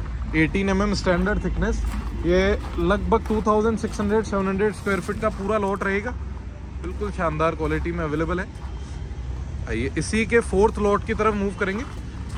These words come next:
ये मैं आपको एक साथ इसीलिए दिखा रहा हूँ ताकि अगर किसी की क्वांटिटी जो होती है हमारे कस्टमर्स की, सपोज किसी को मेजॉरिटी में माल लेना है, टेन थाउजेंड, फिफ्टीन थाउजेंड या फिर और ज़्यादा उनकी क्वांटिटी है, तो आपको एक ही स्टोर पे सिंगल कलर्स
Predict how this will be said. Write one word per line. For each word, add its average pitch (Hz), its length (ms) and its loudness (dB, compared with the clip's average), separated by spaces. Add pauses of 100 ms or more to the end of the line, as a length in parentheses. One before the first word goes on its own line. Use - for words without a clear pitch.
ये 208 100 2
मैं 233 100 6
आपको 262 380 8 (180)
एक 202 180 6
साथ 254 280 6
इसीलिए 262 320 0
दिखा 226 220 6
रहा 254 100 8
हूँ 285 100 0
ताकि 240 260 0
अगर 247 220 2
किसी 240 320 -4
की 262 120 -4
क्वांटिटी 220 600 -4
जो 254 120 -2
होती 214 220 0
है 247 60 0
हमारे 233 240 2
कस्टमर्स 214 500 0
की, 247 180 -2 (340)
सपोज 220 360 4
किसी 233 260 -2
को 240 160 2
मेजॉरिटी 208 580 4
में 233 120 2
माल 208 240 4
लेना 214 180 2
है, 226 100 4
टेन 208 260 0
थाउजेंड, 208 440 0
फिफ्टीन 214 380 -4
थाउजेंड 208 460 2 (320)
या 175 100 0
फिर 233 200 0 (120)
और 226 240 8
ज़्यादा 226 240 4
उनकी 226 260 0
क्वांटिटी 190 480 0
है, 165 180 2 (480)
तो 220 60 4
आपको 196 500 2 (160)
एक 240 260 2
ही 269 100 0
स्टोर 226 360 2
पे 262 220 -2
सिंगल 214 440 -2
कलर्स 226 400 0